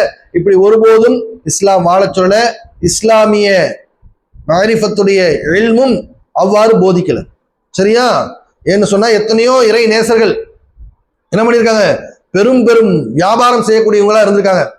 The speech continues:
உதாரணத்துக்கு முஹையத்தீன் இப்னு அரபி ரஹ்மத்துல்லாஹி அலைஹி வைர வைடூரிய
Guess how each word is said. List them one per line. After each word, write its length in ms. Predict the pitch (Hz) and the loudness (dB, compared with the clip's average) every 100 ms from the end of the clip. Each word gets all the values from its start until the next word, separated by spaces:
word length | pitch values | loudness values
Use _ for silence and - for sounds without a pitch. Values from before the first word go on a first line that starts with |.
| _ _ | _ _
உதாரணத்துக்கு 460 | 160 208 220 220 208 | -2 0 0 0 -2
முஹையத்தீன் 460 | - 233 220 214 202 | -2 -2 0 0 2
இப்னு 220 | 208 233 | 2 2
அரபி 280 | 208 214 214 | 0 0 0
ரஹ்மத்துல்லாஹி 640 | 202 190 214 214 214 214 208 | -2 -2 -2 0 2 2 0
அலைஹி 280 | 208 208 180 - - - - | 0 0 -2 -6 -18 -20 -8
வைர 360 | 160 202 247 254 | -2 0 2 2
வைடூரிய 560 | 214 202 226 240 240 226 | 2 2 2 0 0 0